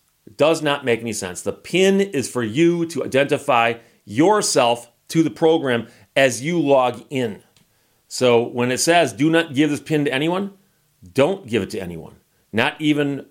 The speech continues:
people claiming to be the bank, because they're not. So good lesson here for everybody. Kevin sent it. Thanks a lot. Fox thirteen out of Seattle, uh, ran the story. Gig Harbor business owner scammed out of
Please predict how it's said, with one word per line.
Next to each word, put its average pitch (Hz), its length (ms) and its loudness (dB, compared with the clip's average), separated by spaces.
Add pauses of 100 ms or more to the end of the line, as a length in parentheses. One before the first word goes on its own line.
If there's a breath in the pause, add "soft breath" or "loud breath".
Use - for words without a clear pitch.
people 139 580 -4
claiming 165 580 0
to 123 100 0
be 113 160 2
the 104 80 2
bank, 104 420 -2
because 113 380 -2
they're 113 160 -2
not. 110 380 -4 (340 soft breath)
So 123 540 2 (200)
good 160 160 2
lesson 160 320 0
here 156 120 -2
for 127 120 0
everybody. 123 380 2
Kevin 135 340 -2
sent 127 220 -2
it. 107 60 -12
Thanks 113 200 -2
a 110 60 -8
lot. 113 200 -2
Fox 143 300 2
thirteen 160 460 -2
out 123 80 0
of 110 80 -4
Seattle, 135 480 0 (640 soft breath)
uh, 90 380 -6
ran 117 240 2
the 120 60 -4
story. 113 280 0 (240 soft breath)
Gig 180 240 2
Harbor 165 300 4
business 139 340 0
owner 127 160 2
scammed 143 400 -2
out 127 140 2
of 110 100 -12